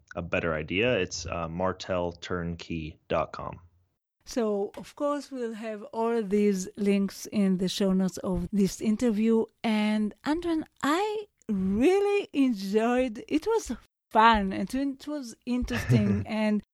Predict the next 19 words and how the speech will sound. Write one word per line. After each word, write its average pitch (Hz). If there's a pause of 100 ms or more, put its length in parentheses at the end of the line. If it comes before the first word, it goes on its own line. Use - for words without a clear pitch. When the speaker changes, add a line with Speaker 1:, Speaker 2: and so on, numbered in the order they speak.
(280)
Speaker 2:
I 311
learned 285
a 285
lot 262
of 254
things. 233
So 247
I 330
enjoyed 240
it 226
so 262
much. 240
Thank 320
you 392
so 370
much 415
for 247
this, 220
uh, 226